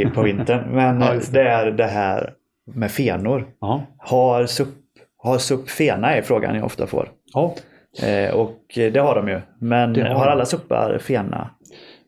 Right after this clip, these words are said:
Speaker 2: Ja, det finns i alla fall möjlighet att, att sätta en fena på de flesta supparna.
Speaker 1: Ja. Och det är en fena,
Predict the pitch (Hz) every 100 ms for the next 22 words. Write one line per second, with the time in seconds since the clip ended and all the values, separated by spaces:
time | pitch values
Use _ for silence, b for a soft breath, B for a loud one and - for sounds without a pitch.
0 | - 104 131 147 139 151 131 131 127 117
1 | 135 113 98 127 170 151 143 139 131 131
2 | - - 110 107 110 110 101 - 113 92
3 | 92 90 101 - 90 - 90 - - -
4 | - - 110 123 - _ - 113 120 117
5 | 120 107 101 98 98